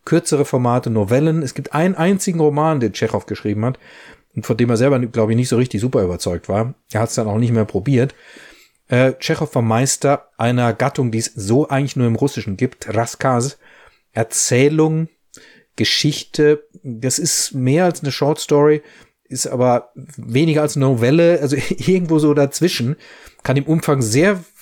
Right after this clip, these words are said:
äh, variieren zwischen zwei, drei Seiten und dann eben aber auch mal hundertzwanzig. Und das ist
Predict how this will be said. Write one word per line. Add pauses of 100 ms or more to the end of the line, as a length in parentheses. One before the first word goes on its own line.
(140)
äh,
variieren
zwischen
zwei,
drei
Seiten
und
dann
eben
aber
auch
mal
hundertzwanzig. (600)
Und
das
ist